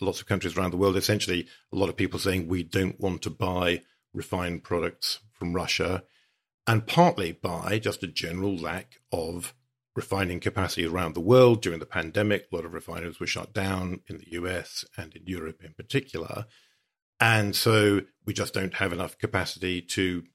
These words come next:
meet the demand for the fuel that's out there. Over the course of the coming twelve to eighteen months or so, that's going to change,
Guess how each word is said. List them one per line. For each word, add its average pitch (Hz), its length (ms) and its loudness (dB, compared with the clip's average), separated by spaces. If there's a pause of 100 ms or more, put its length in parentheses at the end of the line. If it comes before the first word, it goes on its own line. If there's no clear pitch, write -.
(180)
meet 92 280 -8
the 90 60 -10
demand 95 400 0
for - 80 -12
the 92 60 -4
fuel 98 500 0 (140)
that's 101 180 -4
out 135 220 4
there. - 200 -10 (1300)
Over 175 140 10
the 165 60 6
course 127 280 8
of 104 60 2
the 95 80 0
coming 101 540 6
twelve 101 300 4
to 101 80 4
eighteen 95 200 2
months 147 240 6
or 127 100 6
so, 117 440 8 (160)
that's 98 300 -4
going 85 280 0
to - 160 -20
change, 101 880 2